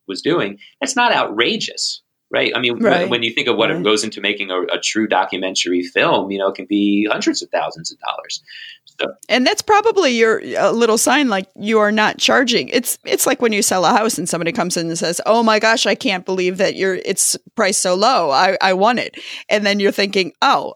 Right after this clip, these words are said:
Speaker 2: okay, that's a missed opportunity," or, "I'm not, I'm not aligning my prices with what the market will bear and what it's really
Speaker 1: Well, you
Speaker 2: worth,"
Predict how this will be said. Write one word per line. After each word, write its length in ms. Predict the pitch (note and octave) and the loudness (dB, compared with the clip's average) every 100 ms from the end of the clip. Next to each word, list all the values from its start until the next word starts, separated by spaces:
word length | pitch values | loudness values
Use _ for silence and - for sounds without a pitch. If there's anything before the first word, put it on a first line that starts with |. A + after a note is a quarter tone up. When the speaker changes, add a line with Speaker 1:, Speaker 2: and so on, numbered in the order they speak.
| - | 0
Speaker 2:
okay, 520 | A#3+ - A3+ F3 A3+ - | 2 2 0 2 0 2
that's 280 | B3+ - - | 0 0 0
a 80 | A3+ | 0
missed 300 | G#3+ A3+ - | 0 0 -2
opportunity," 680 | F#3+ G#3+ - F#3+ F#3 F#3+ | -2 -2 -4 -4 0 2
or, 140 | F#3 F3+ | 4 4
"I'm 240 | F3+ G3 | 4 4
not, 300 | G3+ G3 F#3 - | 2 2 2 0
I'm 160 | G3 | 0
not 260 | G3 F#3+ - | 2 2 0
aligning 540 | F#3+ F#3 F#3 F#3+ F#3+ F3+ | 0 2 2 0 -4 -4
my 140 | F3 | -4
prices 500 | A3 F#3+ G3 F3 F3 | 0 0 0 -2 -2
with 240 | E3+ E3+ | -2 -2
what 240 | F#3 F3+ - - - - | 0 0 0 -10 -20 -6
the 80 | G3 | -2
market 420 | F#3 F#3 F#3 E3 | 2 0 0 -4
will 160 | E3 F3 | 0 2
bear 360 | E3 F#3+ F3+ F3 | 4 4 4 4
and 240 | F3+ F#3+ | 2 2
what 180 | G3+ A3+ | 2 2
it's 200 | B3+ - | -2 -2
really 240 | E4 F4 | -2 2
Speaker 1:
Well, 220 | C#4+ D3+ | 2 2
you 60 | D#3 | 0
Speaker 2:
worth," 200 | D3+ - | -4 -12